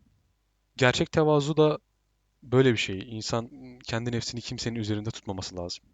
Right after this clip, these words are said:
E, nefis cümleden süfli sözü de var üstadın. Yani insan iç dünyasında kendini herkesten aşağı görmesi, tutması lazım. Hatta İmam-ı Rabbani'nin de,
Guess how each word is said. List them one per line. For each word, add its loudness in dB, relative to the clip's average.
E, -12
nefis -6
cümleden -2
süfli -6
sözü -10
de -4
var -6
üstadın. -8
Yani -6
insan -6
iç -6
dünyasında -4
kendini -6
herkesten -6
aşağı -4
görmesi, -6
tutması -12
lazım. -8
Hatta -2
İmam-ı -2
Rabbani'nin -2
de, -6